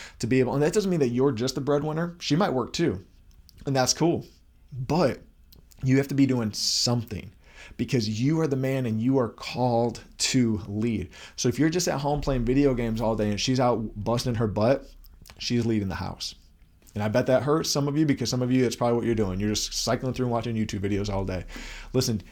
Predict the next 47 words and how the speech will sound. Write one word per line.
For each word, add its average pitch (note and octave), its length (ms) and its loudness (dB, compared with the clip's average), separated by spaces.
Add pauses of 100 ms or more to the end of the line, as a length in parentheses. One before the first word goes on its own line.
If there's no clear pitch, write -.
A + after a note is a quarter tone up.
you A#2 280 2
can F#3 220 0
make E3 180 0
money C3+ 320 0
from B2+ 520 -2
home. A#2 340 -4 (480)
You B2+ 180 0
can D3+ 360 0
do C#3+ 240 4
that. F#2+ 240 0
I A2 60 -2
mean, C3 140 0
if B2 140 0
you E3+ 100 2
look E3 200 2
at E3 60 2
all D#3 100 4
your C3+ 140 0
YouTube C#3 340 0
videos, C3 420 4 (240)
if A#2 140 -2
they C#3+ 100 4
start E3+ 180 0
having D3 200 2
ads C#3+ 340 -2
on C#3 140 0
it, C3 100 -2
those D3+ 180 2
YouTubers D#3+ 640 0
are C#3+ 100 0
making D#3 300 0
money E3+ 280 0
from D3 200 -2
those B2 240 0
ads, C#3+ 360 0
but - 220 -2
it's B2+ 100 -2
because C#3+ 260 0
those B2 200 2
YouTubers D3+ 420 0
are A#2+ 40 -6
putting C#3 200 -2
out A#2+ 120 0
such - 160 -4
a C3+ 60 -10
good A#2+ 180 -4
content. - 640 -6